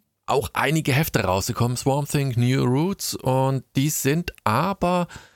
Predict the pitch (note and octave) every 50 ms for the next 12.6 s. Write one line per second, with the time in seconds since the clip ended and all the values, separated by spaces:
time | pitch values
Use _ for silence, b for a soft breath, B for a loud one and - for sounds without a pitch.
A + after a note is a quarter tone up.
0 | B B _ _ _ - A2+ A2+ - - - C3 D3+ E3+ E3 C3+ B2 A#2 A2 C3
1 | E3 - - - - B2 B2+ C#3+ C#3+ C3 C#3 D#3+ E3 D#3+ - - C#3+ C#3 B2 B2+
2 | B2+ C3 C3+ C3 - A#2+ B2 B2+ A#2 - - - - G2+ - B2+ C#3+ E3+ D#3 -
3 | B2 B2 A2 A2+ A2 G#2+ G#2+ A2 - - - A#2+ A2 A2 A2 - A2+ G#2+ G#2+ A2
4 | B2 C#3 C#3 - - - - - A2+ G#2+ A2 B2 B2+ B2+ A#2+ A#2+ A2 - - G#2
5 | G#2 A2 A2 G2 A2 G#2 G#2 - - - G2+ G2 G2+ G2+ G2 G2+ G2+ - A2 G#2
6 | G2 G2+ F#2+ F#2 - C#3+ D#3 D3+ B2 A#2+ B2 B2 A2+ - - A#2 A2 G#2+ G2+ G#2
7 | G2 G2 - - - F#2+ G#2 D3 E3+ E3+ - - B2 A2 - A#2 A#2+ A#2 - -
8 | A#2 A2 A2 A2 G#2 G#2+ G#2 - - G#2+ G#2+ A#2 A#2 G#2+ A2 A2+ A#2 G#2+ - A2
9 | A2+ B2 A2+ - A2 A2 A2 A2+ - - - - E2+ G#2+ A2 - G#2+ G#2 - -
10 | - A#2 A#2 A#2+ G#2 G#2+ G#2+ G#2+ G2 G2 - - - - - B2+ D3+ C#3+ A#2+ A#2+
11 | A2+ G#2 A2+ A2+ A2 A2 A2 - A2+ G2+ - A2+ G#2+ G#2 G#2+ G#2 - - A2 A2+
12 | A2 A2+ G#2 G#2+ A2 G#2+ G#2+ G#2+ A2 A2 G#2 G#2